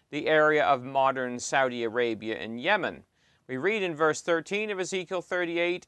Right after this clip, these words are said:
"Sheba and Dedan, and the merchants of Tarshish, with all the young lions thereof, shall say unto thee,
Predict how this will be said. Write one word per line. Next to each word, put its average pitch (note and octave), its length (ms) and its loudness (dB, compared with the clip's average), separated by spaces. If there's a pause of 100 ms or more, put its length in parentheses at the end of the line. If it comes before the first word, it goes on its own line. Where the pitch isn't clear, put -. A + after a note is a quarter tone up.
"Sheba A3+ 460 0
and F3+ 300 -2
Dedan, C#3+ 640 -2
and B2+ 160 -6
the D#3 60 -4
merchants A3+ 460 0
of G#3 140 -6
Tarshish, G#3 560 2
with D3+ 160 -6
all A#3+ 240 6
the F#3+ 80 0
young C#3 220 2
lions A#2+ 400 0
thereof, A2 460 -2
shall G#2 180 -2
say D3 240 -4
unto B2+ 240 -6
thee, B2 320 -6